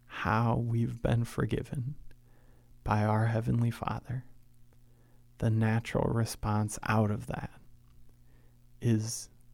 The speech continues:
to forgive. Because compared to what He has forgiven of us, what we're holding on to against other people, um, it,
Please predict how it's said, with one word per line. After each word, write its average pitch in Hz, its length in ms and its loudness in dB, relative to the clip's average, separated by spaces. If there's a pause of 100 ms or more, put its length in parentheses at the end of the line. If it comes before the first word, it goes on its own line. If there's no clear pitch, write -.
to - 160 -4
forgive. - 640 -8 (1300)
Because 113 400 2
compared 113 500 4
to 117 80 6
what 113 300 4
He 117 540 2 (160)
has - 220 -2
forgiven 110 600 0
of 117 160 -2
us, - 460 -6 (1400)
what - 280 2
we're 117 220 4
holding 117 420 4
on 110 240 2
to 117 380 -2 (640)
against 117 440 0
other 113 220 4
people, - 480 -4 (1040)
um, 120 240 -6 (840)
it, - 180 -16